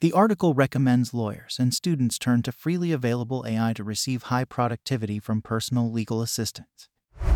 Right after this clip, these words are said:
Make Money Monday, tout your tech. My Shingle reports on how large law firms like D L A Piper are using artificial intelligence as a selling point for clients. By utilizing Case Text's platform,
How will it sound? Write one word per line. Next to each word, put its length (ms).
Make 240
Money 260
Monday, 540
tout 280
your 100
tech. 400
My 140
Shingle 420
reports 480
on 140
how 180
large 400
law 200
firms 400
like 200
D 160
L 160
A 120
Piper 440
are 60
using 360
artificial 600
intelligence 680
as 140
a 60
selling 400
point 280
for 160
clients. 640
By 120
utilizing 640
Case 300
Text's 360
platform, 540